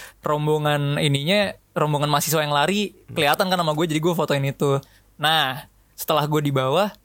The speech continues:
Speaker 1: polisi makin mundur, makin mundur ke arah Semanggi tuh. Kepukul mundur,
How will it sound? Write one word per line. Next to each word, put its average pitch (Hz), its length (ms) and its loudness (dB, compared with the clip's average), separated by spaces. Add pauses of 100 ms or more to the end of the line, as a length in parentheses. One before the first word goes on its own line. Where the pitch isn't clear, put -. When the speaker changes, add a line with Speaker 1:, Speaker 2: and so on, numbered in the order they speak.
(340)
Speaker 1:
polisi 151 320 0
makin 233 240 0
mundur, 233 640 0
makin 170 240 -2
mundur 165 220 0
ke 170 80 0
arah 160 160 0
Semanggi 208 360 0
tuh. 175 300 0 (640)
Kepukul 156 380 0
mundur, 156 440 0